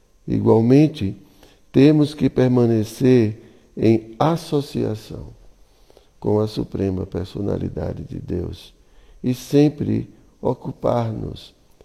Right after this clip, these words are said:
em serviço devocional. Pois então,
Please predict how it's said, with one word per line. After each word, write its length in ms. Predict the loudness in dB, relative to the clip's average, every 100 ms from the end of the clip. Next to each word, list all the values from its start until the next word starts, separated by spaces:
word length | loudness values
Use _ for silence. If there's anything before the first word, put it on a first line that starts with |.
| -4
em 160 | -2 -2 -4 -8 _
serviço 400 | -8 -4 -4 -6
devocional. 920 | -6 -4 -4 -6 -6 -8 -8 -8 -10 -14 _ _ _ _ _ _ _ _ _ _ _ _ _ -20 -20 _ _ -2
Pois 260 | 2 4
então, 520 | 2 0 -2 -2 -4